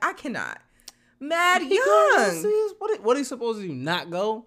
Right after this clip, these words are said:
Speaker 2: He's
Speaker 1: No,
Speaker 2: in college.
Speaker 1: I mean, yeah, I'm just saying, I'm just, I wasn't used to this type of crowd.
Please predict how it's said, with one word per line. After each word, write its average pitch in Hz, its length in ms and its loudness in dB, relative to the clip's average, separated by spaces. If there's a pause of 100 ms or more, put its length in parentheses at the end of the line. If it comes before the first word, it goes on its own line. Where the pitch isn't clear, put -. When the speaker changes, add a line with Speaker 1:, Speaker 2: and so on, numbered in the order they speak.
(100)
Speaker 2:
He's 262 120 6
Speaker 1:
No, 302 100 8
Speaker 2:
in 240 80 4
college. 466 400 4
Speaker 1:
I - 20 -10
mean, 359 40 -6
yeah, 480 300 0
I'm 359 80 -4
just 370 220 -8
saying, 339 220 -4
I'm 311 280 0
just, 277 320 -8
I 262 220 -2
wasn't 233 600 -4
used 208 340 -6
to 180 80 -10
this 180 260 -10
type 156 280 -10
of 131 140 -18
crowd. 151 560 -6